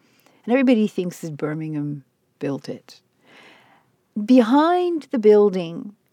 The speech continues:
in the shadows, near a telephone box where you can barely read it, it says, "This building was built with the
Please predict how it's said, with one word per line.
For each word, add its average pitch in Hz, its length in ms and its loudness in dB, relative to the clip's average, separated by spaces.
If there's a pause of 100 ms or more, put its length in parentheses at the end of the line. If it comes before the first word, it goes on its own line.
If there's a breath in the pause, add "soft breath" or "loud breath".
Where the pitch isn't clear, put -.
in 254 220 6
the 262 100 4
shadows, 156 920 -4 (320)
near 254 220 4
a 262 80 4
telephone 185 640 -2
box - 600 -6 (120)
where 196 120 0
you 190 140 -2
can 185 160 -6
barely 220 400 2
read 151 260 -4
it, - 220 -6 (180)
it 175 160 -4
says, 165 640 -2 (500)
"This 214 160 -2
building 180 420 -2
was 151 460 -6 (760)
built 160 260 -2
with 156 220 -6
the 143 280 -8